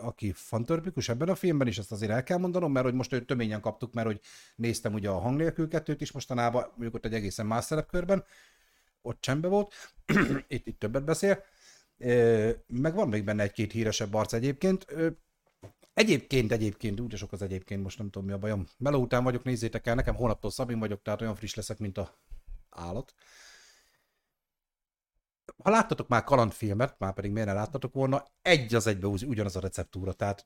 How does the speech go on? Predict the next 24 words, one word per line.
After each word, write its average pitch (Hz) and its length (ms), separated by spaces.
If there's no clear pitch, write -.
nem 165 240
ad 101 140
többet, 113 460
de 113 80
kevesebbet 98 540
sem, 101 120
mint 90 140
a 104 40
legtöbb 107 240
kalandfilm. 151 420
Szerintem 123 420
nagyon 107 320
jól 87 160
sikerült 92 380
filmről 92 260
beszélünk, 170 420
és 160 180
nagyon 165 320
színes, 127 380
habos-babos 92 760
film, 95 260
tehát 110 200
ez 120 120
a 127 220